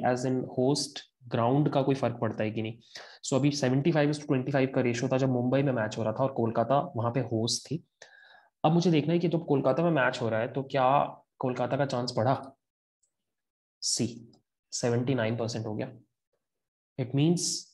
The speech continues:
host city important है, ठीक है। Uh, so या, मतलब this is the app, और ये काम कर रहा है।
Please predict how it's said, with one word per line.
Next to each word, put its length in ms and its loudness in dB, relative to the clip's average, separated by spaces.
host 360 2
city 240 0
important 520 -2
है, 360 -8
ठीक 160 0
है। 60 2
Uh, 320 2
so 180 0
या, 360 2
मतलब 420 -4
this 160 -2
is 140 0
the 120 4
app, 260 0
और 180 0
ये 100 -2
काम 280 0
कर 160 2
रहा 120 2
है। 240 -8